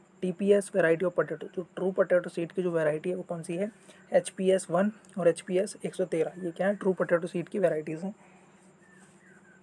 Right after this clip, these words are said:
Then हम बात करें तो for calculating value of P, P two ओ five is a multiplied by, जो पी टू ओ फ़ाइव है उससे हम ज़ीरो पॉइंट फ़ोर थ्री सेवन से into कर देंगे तो अपने लिए क्या मिल जाएगा,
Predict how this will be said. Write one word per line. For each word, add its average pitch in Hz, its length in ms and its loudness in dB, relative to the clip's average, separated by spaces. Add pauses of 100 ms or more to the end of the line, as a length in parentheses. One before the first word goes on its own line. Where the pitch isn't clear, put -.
(140)
Then 208 160 4
हम 220 120 2
बात 196 180 4
करें 208 180 2
तो 208 80 4
for 208 220 6
calculating 190 680 4 (380)
value 175 380 6
of 185 100 4 (160)
P, 190 120 4 (2000)
P 208 120 4
two 247 220 -2 (160)
ओ 208 120 8
five 196 340 4
is 175 180 2
a 208 100 2 (320)
multiplied 180 540 4
by, 180 120 10 (1160)
जो 196 80 -2
पी 190 180 -2
टू 214 140 2
ओ 220 80 8
फ़ाइव 180 260 4
है 202 60 4
उससे 208 220 -2
हम 208 140 2
ज़ीरो 175 240 4
पॉइंट 202 260 -2
फ़ोर 190 220 2
थ्री 196 240 -4
सेवन 180 420 2
से 190 140 -2
into 175 220 -4
कर 165 120 4
देंगे 175 200 -4
तो 175 80 -4
अपने 170 200 -8
लिए 170 100 -6
क्या 175 120 0
मिल 170 160 -2
जाएगा, 170 280 0